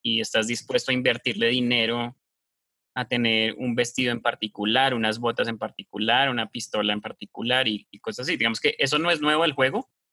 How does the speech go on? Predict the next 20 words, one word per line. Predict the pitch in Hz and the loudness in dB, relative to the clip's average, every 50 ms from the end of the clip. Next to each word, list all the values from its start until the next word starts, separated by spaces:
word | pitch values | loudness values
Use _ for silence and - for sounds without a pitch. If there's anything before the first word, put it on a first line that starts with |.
| _ _ _ | _ _ _
pero | 131 127 131 | 0 2 2
lo | 127 120 | 0 0
que | - 113 | -2 -4
sí | 101 - 135 139 | -2 0 0 0
es | 143 143 | 0 2
nuevo | 151 151 156 165 | 0 2 2 2
del | 160 143 | 2 2
juego | 139 131 120 113 139 208 233 _ _ _ _ _ _ _ _ _ _ | 2 2 2 2 0 -6 -8 _ _ _ _ _ _ _ _ _ _
es | - 131 127 131 | -2 -2 0 2
lograr | 131 135 135 139 147 143 143 139 139 | 2 2 2 4 4 4 4 2 2
llevar | 139 143 143 139 143 139 139 139 127 - _ _ _ _ _ _ _ _ _ _ _ _ _ | 0 2 2 4 4 4 4 2 0 -4 _ _ _ _ _ _ _ _ _ _ _ _ _
esa | - 139 135 135 135 - 139 | 0 2 2 2 0 0 0
idea | 135 135 139 139 139 139 143 | 0 2 0 2 2 4 4
de | 139 | 4
la | 139 139 139 139 | 4 2 0 2
personalización | _ 131 123 - - 120 120 117 117 117 113 - 113 107 - - 120 120 120 123 127 131 | _ 0 0 0 -4 -4 -2 -2 -2 -2 -4 -4 -4 -6 -4 -2 0 0 2 2 0 0
y | - - 127 | -2 -2 0
de | 127 123 | 0 0
la | 117 117 - | 0 0 -4
comunidad | - - 113 113 113 113 110 110 107 104 104 131 196 - | -4 -8 -6 -4 -2 -2 0 0 0 2 0 0 -2 -4